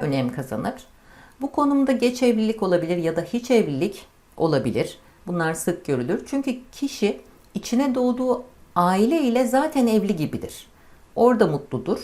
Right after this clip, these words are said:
Kendi ebeveynlerinin evliliğini görmek, iyi ya da kötü yanlarını görmek, kişinin evlilik hakkında bir yargıya varmasına ne-, neden olur ve sonunda ebeveyn evliliği iyi ise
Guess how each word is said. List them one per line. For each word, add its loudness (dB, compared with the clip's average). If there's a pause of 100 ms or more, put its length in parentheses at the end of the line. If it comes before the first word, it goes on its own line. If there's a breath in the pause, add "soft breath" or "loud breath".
(500 soft breath)
Kendi 2
ebeveynlerinin 4
evliliğini 2
görmek, 4 (100)
iyi 4
ya 4
da 2
kötü 0
yanlarını 6
görmek, 2 (160)
kişinin 2
evlilik 2
hakkında 2 (360 loud breath)
bir 4
yargıya 6
varmasına 2
ne-, -2 (160)
neden 6
olur 0 (420 loud breath)
ve 6
sonunda 0
ebeveyn 2
evliliği 2
iyi 0
ise 0